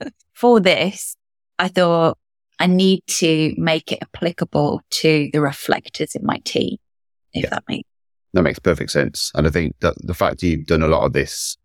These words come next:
Speaker 2: uh, groundwork, really, with your, your teammates, 'cause they are right now, right? I know you want
Speaker 1: Yeah.
Speaker 2: to become a manager, but you really are part of the team.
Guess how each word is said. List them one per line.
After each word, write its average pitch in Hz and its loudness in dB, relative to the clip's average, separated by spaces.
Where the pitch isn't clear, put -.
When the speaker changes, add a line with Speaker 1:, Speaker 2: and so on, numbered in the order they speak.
Speaker 2:
uh, 67 0
groundwork, 87 -2
really, 65 -2
with 69 -4
your, 67 0
your 69 2
teammates, - -2
'cause - -20
they 85 2
are 73 2
right 67 0
now, 65 -2
right? 73 0
I 69 -2
know 80 0
you 73 0
want 73 0
Speaker 1:
Yeah. - -2
Speaker 2:
to - -18
become - -12
a 73 -2
manager, 80 -2
but - -4
you 80 -2
really 82 2
are 73 0
part - -2
of - -8
the 65 -10
team. 71 -4